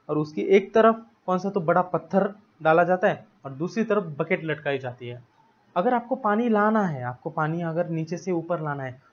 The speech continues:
तो वो जो पत्थर रहता है, वो पत्थर को ऊपर उठाया जाता है या फिर उसका जो weight रहता है,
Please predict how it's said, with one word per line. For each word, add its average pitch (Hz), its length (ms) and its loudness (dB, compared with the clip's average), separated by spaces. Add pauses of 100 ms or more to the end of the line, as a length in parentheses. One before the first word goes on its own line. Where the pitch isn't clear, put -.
(120)
तो 226 80 -2
वो 214 320 2
जो 269 300 0
पत्थर 226 340 -4
रहता 202 220 0
है, 202 60 4
वो 202 120 2
पत्थर 190 340 -6
को 214 320 -4 (260)
ऊपर 170 220 -2
उठाया 165 260 0
जाता 147 220 -4
है 143 60 0
या 151 120 2
फिर 170 140 -6
उसका 175 300 -2
जो 180 140 0
weight 214 260 4
रहता 156 200 2
है, 123 200 -4